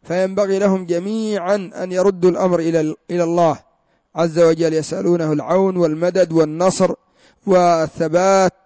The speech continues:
وإذا نصروا قالوا: "بحمد الله نصرنا الله، أيدنا الله، وفقنا الله".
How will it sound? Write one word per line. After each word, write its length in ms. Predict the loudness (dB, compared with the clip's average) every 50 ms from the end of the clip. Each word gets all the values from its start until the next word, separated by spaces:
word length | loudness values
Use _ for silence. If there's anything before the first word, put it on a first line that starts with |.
| _ _ _ _ _ _ 0
وإذا 520 | 2 4 4 4 4 2 2 0 0 0
نصروا 440 | 0 -2 -2 0 2 2 4 4 2
قالوا: 400 | 2 2 2 2 4 2 2 0
"بحمد 420 | 0 -2 -2 -2 -6 -6 -2 -2
الله 480 | -2 -2 0 0 0 0 0 0 -2 -2
نصرنا 460 | -4 -4 -4 -2 -2 -2 0 -2 -2
الله، 460 | -4 -4 -2 -2 -2 0 0 -2 -2
أيدنا 500 | -4 -4 -2 0 0 2 0 0 -2 -2
الله، 380 | -4 -4 -2 -2 0 0 2 0
وفقنا 480 | 0 -2 -2 -6 -6 -4 -4 -4 -4 -2
الله". 440 | -2 -2 0 2 4 4 2 0